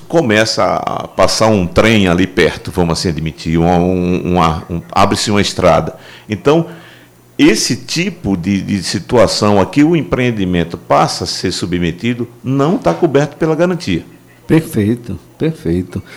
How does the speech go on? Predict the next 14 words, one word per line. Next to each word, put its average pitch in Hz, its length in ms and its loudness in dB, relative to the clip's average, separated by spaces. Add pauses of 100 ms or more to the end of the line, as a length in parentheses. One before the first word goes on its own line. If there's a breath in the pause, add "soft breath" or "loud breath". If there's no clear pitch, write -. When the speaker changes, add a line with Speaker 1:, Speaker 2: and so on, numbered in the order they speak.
(180 loud breath)
Speaker 2:
Olha, 104 200 4
isso 110 180 2
é - 20 6
super 165 320 2
importante, 170 600 2
gente. - 260 -2
Tem 120 280 2
algumas 120 480 2
fachadas, 120 760 -2
por 92 180 0
exemplo, 123 580 0
de, 64 680 -8
que - 80 -6
você 101 720 2